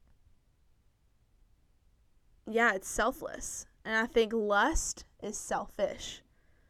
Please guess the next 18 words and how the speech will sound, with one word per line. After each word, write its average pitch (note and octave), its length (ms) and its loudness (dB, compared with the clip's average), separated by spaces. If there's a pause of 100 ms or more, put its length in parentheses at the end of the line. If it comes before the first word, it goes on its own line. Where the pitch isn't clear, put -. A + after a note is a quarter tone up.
(380)
Lust A3+ 380 4
is A#3+ 120 -2
saying, G#3+ 580 -2 (1500)
"What A#3+ 260 8
can B3 160 0
I A3+ 120 4
get G#3+ 260 0
from G#3 220 -6
you?" G3+ 320 -12 (1900)
Love A3+ 380 8
is A#3+ 120 4
saying, G#3 640 -2 (640)
"What A#3 180 4
can B3 120 -4
I A3 120 0
do G#3 200 -6
for - 180 -12
you? C4 340 -10